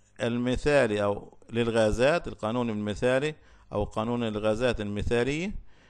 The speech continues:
آه، القانون هذا بقول the ideal gas law، the ideal gas law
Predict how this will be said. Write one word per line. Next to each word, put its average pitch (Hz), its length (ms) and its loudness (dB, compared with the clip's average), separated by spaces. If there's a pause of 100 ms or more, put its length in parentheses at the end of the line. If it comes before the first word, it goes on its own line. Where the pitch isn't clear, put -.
(180)
آه، 113 880 4
القانون 151 500 0
هذا 160 260 4
بقول 143 520 0 (280)
the 120 120 2
ideal 156 580 2 (680)
gas 151 520 4
law، 147 480 4 (1080)
the 113 120 2
ideal 135 480 4 (280)
gas 120 420 4
law 151 360 2